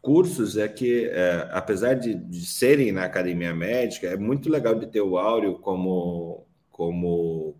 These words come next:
curador e como quem, quem, quem traz esse conhecimento, porque ele, ele tira o vício que eu, por exemplo, médico, teria ao fazer isso,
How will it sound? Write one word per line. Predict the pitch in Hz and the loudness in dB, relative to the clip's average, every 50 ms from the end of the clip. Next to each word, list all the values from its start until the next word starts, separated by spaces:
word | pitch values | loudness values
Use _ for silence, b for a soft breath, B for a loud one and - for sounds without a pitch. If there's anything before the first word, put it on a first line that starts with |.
| _ | _
curador | - - 135 135 117 104 90 82 80 92 101 120 135 135 123 104 | 0 4 6 6 6 6 4 4 2 4 6 6 8 8 8 6
e | 95 90 87 90 | 6 2 0 0
como | - - 107 104 107 104 - - | -2 -2 -2 -2 -2 -4 -8 -8
quem, | - - 110 113 110 110 101 92 87 87 90 - | -6 -4 -2 -2 -2 -2 -2 -4 -6 -8 -12 -14
quem, | - 90 87 90 | -12 -10 -10 -10
quem | 87 - - 95 90 | -10 -12 -10 -10 -10
traz | - - 98 98 107 110 107 - | -10 -8 -6 -2 0 0 0 0
esse | 95 85 - - | -2 -4 -6 -6
conhecimento, | - 95 90 87 87 - - 95 98 113 120 123 - | -8 -8 -8 -8 -8 -10 -10 -8 -6 -6 -6 -8 -8
porque | - 117 - - - 117 | -12 -12 -8 -2 0 2
ele, | 117 117 123 120 120 B B B B B B B B B B B | 4 4 4 2 2 B B B B B B B B B B B
ele | 104 117 131 143 139 | 6 8 8 8 8
tira | 139 - 151 151 160 170 | 8 8 8 10 10 10
o | 165 135 | 10 8
vício | - 120 131 127 123 - - 117 90 | 8 8 6 6 6 4 2 0 -2
que | - - 120 113 113 | 0 4 6 10 10
eu, | 123 143 156 151 123 | 10 10 10 8 6
por | - 120 110 107 | 6 4 4 6
exemplo, | 101 92 87 98 92 90 90 - 95 | 4 2 4 2 0 0 0 -4 -6
médico, | 90 95 98 98 101 98 90 85 92 87 95 | -2 0 2 4 4 4 2 2 -2 -6 -6
teria | 92 - 92 87 87 90 90 92 87 85 | -4 -2 0 0 2 2 2 2 2 2
ao | 85 85 | 2 0
fazer | - 87 85 78 - 85 82 76 | -2 -2 -4 -2 -2 -2 -2 -2
isso, | 80 98 127 143 139 - - - | -2 -2 -2 -2 -2 -4 -12 -14